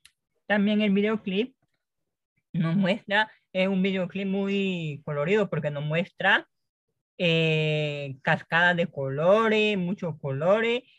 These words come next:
incluso hace referencia a Mary, Mary Poppins, la icónica película de,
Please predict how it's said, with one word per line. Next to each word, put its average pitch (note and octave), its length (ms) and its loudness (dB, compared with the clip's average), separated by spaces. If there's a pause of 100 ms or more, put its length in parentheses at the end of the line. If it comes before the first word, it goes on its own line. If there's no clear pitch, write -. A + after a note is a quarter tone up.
incluso F3+ 400 -2
hace G3 220 0
referencia F#3+ 840 -2
a C#3 680 0
Mary, D3 640 -4
Mary D#3 400 -2
Poppins, G3+ 540 0
la C#3+ 280 -2
icónica F3 800 -2
película D#3 500 -4
de, C3 640 -4